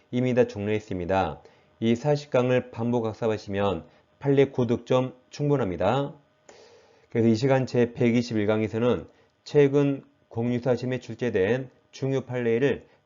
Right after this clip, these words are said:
다시 리뷰하는 과정을 진행하겠습니다.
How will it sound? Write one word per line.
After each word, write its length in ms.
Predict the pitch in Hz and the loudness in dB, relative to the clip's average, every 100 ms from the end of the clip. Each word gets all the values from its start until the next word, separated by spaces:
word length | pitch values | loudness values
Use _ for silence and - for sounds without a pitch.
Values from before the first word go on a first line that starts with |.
| _ | _
다시 340 | 110 107 127 | -6 -2 0
리뷰하는 460 | 107 104 120 117 113 | 2 2 2 2 -2
과정을 560 | 107 104 117 135 - | -2 -2 -2 -2 -6
진행하겠습니다. 1040 | - 107 101 95 92 90 87 98 131 131 | -10 -8 -4 -6 -6 -8 -2 0 0 -2